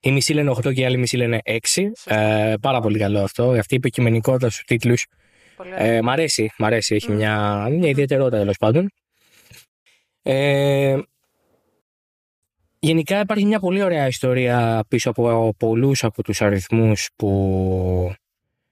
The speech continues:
Speaker 1: έχουν επιλέξει οι οδηγοί. Ο Lindblad δεν μας έχει πει γιατί πήρε το σαράντα ένα, το οποίο διαβάζω ότι είναι η πρώτη φορά που θα το χρησιμοποιήσει κάποιος οδηγός, ε, από το χίλια εννιακόσια ογδόντα.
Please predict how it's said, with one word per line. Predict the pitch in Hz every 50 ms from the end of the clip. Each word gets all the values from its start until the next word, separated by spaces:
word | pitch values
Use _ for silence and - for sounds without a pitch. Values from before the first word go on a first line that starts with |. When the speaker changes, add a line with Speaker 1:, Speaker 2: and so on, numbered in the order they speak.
| _ _ _
Speaker 1:
έχουν | - 117 98 101 110 - 113
επιλέξει | 113 - 110 101 107 101 - - 110
οι |
οδηγοί. | 98 95 98 90 98 117
Ο | 135 135
Lindblad | 139 147 156 165 - 160 147 139
δεν | 139 143 151
μας | 151 151 135
έχει | - 110 -
πει | - 110
γιατί | 101 95 - -
πήρε | - 101 92 92
το | 85
σαράντα | 90 - - 90 90 90 95
ένα, | 92 92 92 95 104 127 151 156 _
το | - 107
οποίο | 98 - 117 113 110 110 107 107 107 104 104 104 101 98 - - -
διαβάζω | - - 110 101 101 107 110 107 110
ότι | 104 - 110 104 104 104 104 101 - _ _ _ _ _ _ _ _ _
είναι | - 104 104 107 107 107 107 104
η | 104 104
πρώτη | 101 - 113 - -
φορά | - 107 101 107 104
που | - 110 95
θα | - - 98
το | - 101 101 98 98 95 92
χρησιμοποιήσει | - 98 - - 95 - 113 110 104 -
κάποιος | - 107 - - -
οδηγός, | - 101 101 95 101 104 107 107 98 - - -
ε, | 98 95
από | 98 92
το | - -
χίλια | - 95
εννιακόσια | 104 107 104 101 110 - -
ογδόντα. | 98 98 98 113 113 101 90 104 135